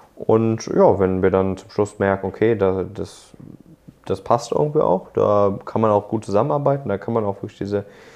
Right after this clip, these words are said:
diese sehr guten Leistungen, ähm, erzielen, dann, ähm, bieten wir das auch an,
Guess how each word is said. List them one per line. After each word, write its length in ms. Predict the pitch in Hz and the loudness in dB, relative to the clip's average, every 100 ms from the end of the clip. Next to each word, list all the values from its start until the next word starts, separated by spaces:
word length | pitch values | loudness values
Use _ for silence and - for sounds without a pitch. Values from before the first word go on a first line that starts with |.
| - _ _ | -20 _ _
diese 100 | 107 | 0
sehr 140 | 104 110 | 4 4
guten 200 | 107 107 | 4 4
Leistungen, 760 | 104 113 - 107 104 101 98 | 4 4 2 0 0 0 -2
ähm, 220 | 90 95 | -2 -2
erzielen, 460 | 82 92 - - 254 - _ _ _ - | -4 -6 -6 -4 -6 -10 _ _ _ 2
dann, 320 | 90 113 247 - _ _ _ _ _ _ _ - | 2 2 -2 -10 _ _ _ _ _ _ _ -6
ähm, 580 | 139 156 165 185 214 - - _ _ _ _ _ | 0 0 0 -2 -6 -10 -20 _ _ _ _ _
bieten 220 | - 127 | -2 0
wir 80 | 131 | 2
das 160 | 139 165 | 2 2
auch 140 | 165 | 0
an, 200 | - 104 | -2 -2